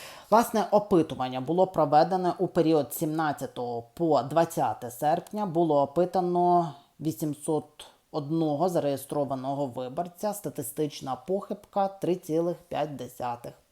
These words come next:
відсотки. Ось таке дослідження було опубліковано після Національного з'їзду Демократичної партії, яке, знову ж таки, продемонструвало перевагу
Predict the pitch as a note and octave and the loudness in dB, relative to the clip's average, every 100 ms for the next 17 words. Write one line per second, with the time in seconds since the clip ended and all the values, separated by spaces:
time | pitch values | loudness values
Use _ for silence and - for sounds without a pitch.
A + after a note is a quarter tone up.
0 | - - A#2 - A#2+ G#2+ _ - - - | -20 -20 -20 -12 -10 -10 _ -20 -20 -20
1 | - - - - A3+ A3 G3+ - F3+ D#3+ | -18 -16 -18 0 2 4 2 6 4 4
2 | - D#3+ C3+ B2 - E3 F#3+ A#3 C4 - | 0 -4 -6 -6 -6 -6 -4 -6 -8 -14
3 | - D#3+ D#3 C#3 C#3 D3+ D3 D3+ - F#3 | -4 0 2 2 0 -4 -2 -2 0 2
4 | F3+ C#3+ C#3+ C#3+ D3 D3+ C#3+ A#2 F#2+ - | 2 2 0 0 -2 -2 -2 -4 -6 -16
5 | - - - - _ _ - G#3+ F#3+ - | -20 -20 -20 -20 _ _ 2 2 2 -2
6 | D3 C#3 B2+ A#2 A#2 - - _ _ _ | 2 4 4 0 -6 -16 -20 _ _ _
7 | _ _ E3 E3 F3 F3 D#3+ D3 C#3+ C3+ | _ _ -2 4 4 4 2 0 -2 -2
8 | D#3+ A#3 A#3 D3 C#3+ - C#3+ D3+ C3+ D#3 | -2 0 0 -2 -4 -2 -2 -2 -4 -6
9 | D3+ G3+ B3 B3 G3+ E3+ C#3 C#3 - F3 | -2 0 0 -2 0 2 2 -2 -4 0
10 | G3 E3 C#3 C3 - - - - B3 B3 | 2 2 -2 -6 -6 -12 -12 -6 -6 -6
11 | - E3 F3+ C3+ C3 B2 - D#3 E3+ G#3+ | -2 0 2 0 -4 -8 -8 -6 0 0
12 | A3+ G#3+ G#3+ F3+ D#3+ B2+ A2+ C#3 E3 F#3 | 0 -2 0 2 2 2 0 2 2 0